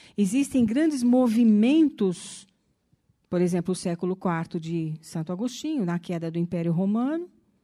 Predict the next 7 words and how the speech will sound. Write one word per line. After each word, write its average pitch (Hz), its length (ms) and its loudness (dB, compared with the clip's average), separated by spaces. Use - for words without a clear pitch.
né? 226 300 -10
Então, 170 340 -10
houve 156 220 -6
aquela, 156 500 -8
aquele 175 240 -12
distúrbio 180 800 -2
político, 190 920 -4